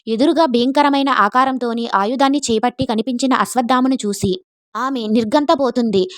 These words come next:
ఆయన ఉద్దేశం అర్థం కావడంతోనే అడ్డుకోవడానికి ప్రయత్నిస్తుంది,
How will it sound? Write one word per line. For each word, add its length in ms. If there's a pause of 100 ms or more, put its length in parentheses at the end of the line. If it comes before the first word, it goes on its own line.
(120)
ఆయన 320
ఉద్దేశం 580
అర్థం 360 (560)
కావడంతోనే 720
అడ్డుకోవడానికి 640
ప్రయత్నిస్తుంది, 560